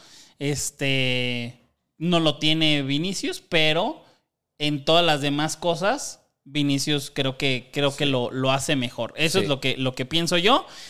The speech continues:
Speaker 1: Y, este, mm, pues sí, no ganó nada, güey.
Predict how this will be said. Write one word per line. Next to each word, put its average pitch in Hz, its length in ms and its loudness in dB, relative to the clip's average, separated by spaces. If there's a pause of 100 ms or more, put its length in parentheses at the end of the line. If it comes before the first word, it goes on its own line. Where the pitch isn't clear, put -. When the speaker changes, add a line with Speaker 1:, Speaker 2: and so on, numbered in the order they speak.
(200)
Speaker 1:
Y, 339 260 6 (600)
este, 160 1080 2
mm, 143 380 -2 (340)
pues 170 160 -2
sí, 220 160 2
no 190 120 0
ganó 175 260 0
nada, 208 260 -2
güey. 151 220 -6